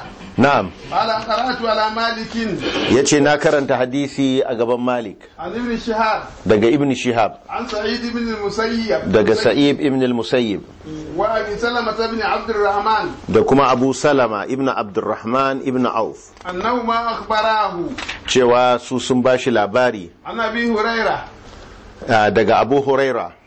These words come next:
Speaker 2: أن رسول الله صلى الله عليه وسلم قال.
Speaker 1: Cewa manzon Allah sallallahu alaihi wa sallam ya ce.
Speaker 2: إذا أمن الإمام فأمنوا.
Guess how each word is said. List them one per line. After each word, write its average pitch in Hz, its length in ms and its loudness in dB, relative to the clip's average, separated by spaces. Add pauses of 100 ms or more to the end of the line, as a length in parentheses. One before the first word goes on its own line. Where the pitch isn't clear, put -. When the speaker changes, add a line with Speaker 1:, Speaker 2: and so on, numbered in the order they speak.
(140)
Speaker 2:
أن 202 60 -12
رسول 208 380 -4
الله 233 340 -2
صلى 226 240 -6 (100)
الله 220 180 0 (120)
عليه 220 420 -2
وسلم 214 460 -4 (180)
قال. 202 340 2 (280)
Speaker 1:
Cewa 123 420 4
manzon 120 320 2
Allah 123 380 2
sallallahu 127 580 -2
alaihi 120 320 -4
wa 113 140 2
sallam 123 400 0
ya 123 180 2
ce. 131 320 -4 (240)
Speaker 2:
إذا 180 480 0
أمن 262 320 2
الإمام 214 800 -4
فأمنوا. 180 960 -4